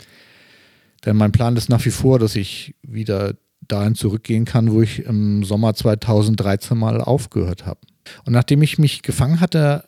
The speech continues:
äh, haben meine Therapeutin und ich auch verabredet, dass ich jetzt erstmal eine Pause einlege, also was die Therapien angeht. Und ich sollte einfach mal die Seele baumeln lassen, waren so ihre Worte.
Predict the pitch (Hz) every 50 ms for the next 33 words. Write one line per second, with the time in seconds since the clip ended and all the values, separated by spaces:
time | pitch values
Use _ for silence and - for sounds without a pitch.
0 | _ - 143 120 120 120 123 123 127 131 123 120 120 117 113 113 - - 120 120
1 | 113 - - 139 131 139 123 113 113 120 131 - 131 127 - 120 113 120 - -
2 | 127 127 127 131 123 - - - _ - - - - - - - - _ _ -
3 | - 117 - 139 123 - 127 117 - 80 76 113 117 - - 123 117 113 110 110
4 | 110 110 113 143 175 - - 156 123 110 104 104 104 101 101 120 - _ _ _
5 | _ _ - - - 95 113 139 143 135 143 139 127 131 143 147 143 139 156 165
6 | 170 180 123 101 101 110 101 104 - - - 110 - - 120 117 113 107 101 -
7 | - - 143 139 147 147 147 151 151 147 151 160 - 123 131 135 131 123 127 131
8 | 131 131 127 - - 117 113 110 - 110 - - 117 117 - - - 117 - -
9 | 120 113 113 107 107 101 110 120 131 139 139 127 - 123 123 123 123 123 120 120
10 | 117 120 - - 120 110 107 110 110 110 110 123 127 120 113 117 101 110 113 113
11 | 113 - 120 107 101